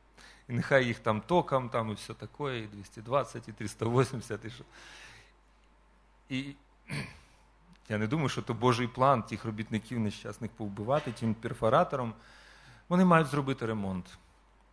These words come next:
Дитинка має поспати. Що жіночці робити? Ну, складна ситуація, але, в принципі, преодолімая.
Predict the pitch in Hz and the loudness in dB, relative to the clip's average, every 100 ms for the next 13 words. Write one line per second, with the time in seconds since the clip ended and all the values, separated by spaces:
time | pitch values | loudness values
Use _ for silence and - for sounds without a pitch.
0 | _ _ _ - 104 104 131 131 131 131 | _ _ _ -16 -14 -8 -6 -2 2 2
1 | 120 117 - 107 98 - - 127 110 117 | 0 -4 -6 -2 -2 -4 -12 -10 -6 -4
2 | 104 - 101 101 95 92 95 101 127 117 | -6 -6 -6 -4 -6 -10 -10 -10 -10 -14
3 | _ _ _ _ - 120 117 131 - 110 | _ _ _ _ -2 -2 2 0 -2 -6
4 | 107 92 - - 110 143 147 143 - - | -4 -4 -6 -6 -2 -2 -2 -6 -6 -8
5 | 117 - 110 107 104 104 98 87 78 | -8 0 0 2 -2 -2 -4 -6 -12